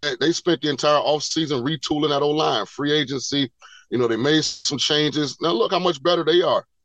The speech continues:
in protecting Burrow. So maybe it's something that can happen in the future.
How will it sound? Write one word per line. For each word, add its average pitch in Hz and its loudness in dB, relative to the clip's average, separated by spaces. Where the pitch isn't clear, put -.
in 147 -6
protecting 147 -4
Burrow. 147 0
So - -4
maybe 202 -2
it's 185 -2
something 170 -4
that 151 -2
can 151 -6
happen 143 -4
in 120 -2
the 117 -6
future. 175 0